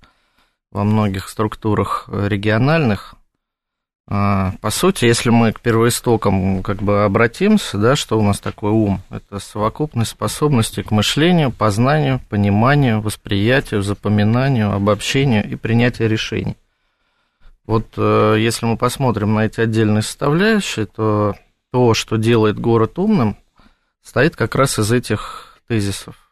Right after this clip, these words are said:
И если мы говорим про принятие решения, то решения должны приниматься на основе каких-то объективных данных. То, чем мы занимаемся, это учим технику предоставлять эти данные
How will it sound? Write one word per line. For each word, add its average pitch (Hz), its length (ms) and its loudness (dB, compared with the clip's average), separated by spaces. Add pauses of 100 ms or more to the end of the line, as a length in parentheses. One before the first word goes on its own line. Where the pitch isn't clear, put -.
(160)
И 107 340 -4 (600)
если 113 240 -4
мы 110 160 2
говорим 113 420 4
про 110 320 2
принятие 113 540 0
решения, 135 580 0
то 107 220 -4
решения 123 420 0
должны 107 380 0
приниматься 113 640 -2
на 107 60 2
основе 120 360 -2
каких-то 110 560 -6
объективных 110 720 -2
данных. 104 460 -2 (1200)
То, 123 120 0
чем 123 220 2
мы 170 140 4
занимаемся, 123 800 2
это 113 420 0
учим 123 420 0
технику 110 720 -2
предоставлять 113 880 0
эти 107 300 -6
данные 117 580 2